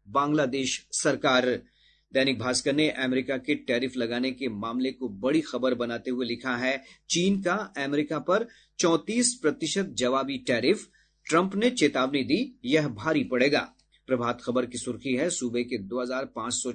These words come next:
छिहत्तर लोगों की सालाना आमदनी एक करोड़ रुपए से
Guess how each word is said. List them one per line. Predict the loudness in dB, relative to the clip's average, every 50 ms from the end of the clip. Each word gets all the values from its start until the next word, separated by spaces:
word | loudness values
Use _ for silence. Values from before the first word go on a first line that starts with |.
| -6
छिहत्तर | -8 -8 -6 -6 -8 -8 -12 -14 _ -4 -2 -2 -2
लोगों | -2 -6 -6 -6 -4 -4 -4 -4 -6 -8 -8
की | -8 -6 -6 -4
सालाना | -4 -4 -4 -4 -4 -4 -4 -4 -4 -6 -6 -6 -8
आमदनी | -8 -6 -6 -2 0 0 0 2 0 0 -2 -4 -10 -20 -20 _ _ -2
एक | 2 2 2 2 2 -4 -14 -12 -2
करोड़ | -2 0 2 2 2 2 2
रुपए | -2 -2 0 0 2
से | 2 4 4 4 4 2 0